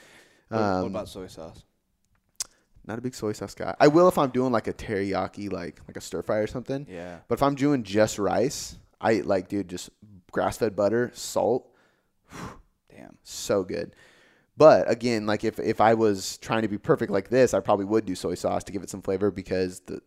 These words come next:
Speaker 2: I would probably take the, the butter out as the fat, you know?
Speaker 1: Yeah.
Speaker 2: And then about two or three hours later at, like,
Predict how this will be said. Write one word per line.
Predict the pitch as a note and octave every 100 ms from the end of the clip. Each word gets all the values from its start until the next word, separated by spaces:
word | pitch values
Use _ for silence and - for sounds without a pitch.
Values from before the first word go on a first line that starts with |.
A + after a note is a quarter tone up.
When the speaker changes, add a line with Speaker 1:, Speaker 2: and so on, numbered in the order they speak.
| _
Speaker 2:
I | - F2+
would | F2+ F2 _
probably | - F2+
take | - G2+
the, | - F2+ - -
the | -
butter | G2 G2
out | F2+ F2+ - _
as | - E2
the | D#2
fat, | - - F2+ -
you | F#2+
know? | F#2+
Speaker 1:
Yeah. | - - - - _ _ _ _ -
Speaker 2:
And | A#2
then | B2 A#2+ A#2+
about | A#2+ A#2 - - _ _
two | - E3+
or | D3+
three | - C3
hours | A#2+ G#2+
later | F#2 C3 B2+ G#2+ G#2 -
at, | G#2 F2+
like, | E2